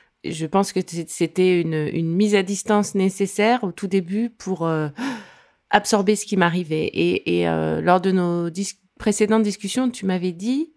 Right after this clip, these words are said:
et je crois que c-, enfin, ça m'a beaucoup parlé, que finalement, le je ne pouvait pas exister s'il n'y avait pas un nous,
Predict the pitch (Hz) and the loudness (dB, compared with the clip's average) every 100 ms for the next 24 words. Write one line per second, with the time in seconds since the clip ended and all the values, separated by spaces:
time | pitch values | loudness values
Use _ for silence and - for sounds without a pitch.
0 | _ _ - 180 170 - 214 - - - | _ _ -10 -6 -6 -8 -12 -14 -18 -6
1 | 185 - 175 170 170 208 220 214 190 175 | -6 -2 -4 -4 -6 -6 -4 -4 -4 -6
2 | 165 _ 190 156 160 220 269 _ - - | -12 _ -6 -4 -2 -4 -6 _ -20 -20
3 | - - _ _ - 196 233 214 208 226 | -20 -20 _ _ -2 0 4 6 6 6
4 | 262 226 196 180 214 277 302 214 190 - | 6 6 4 4 4 4 -2 -6 -6 -4
5 | 185 190 214 202 180 190 - 240 - 175 | -2 2 2 2 -2 -6 0 0 0 -8
6 | 165 165 156 185 160 151 190 285 | -4 -2 0 0 2 2 2 0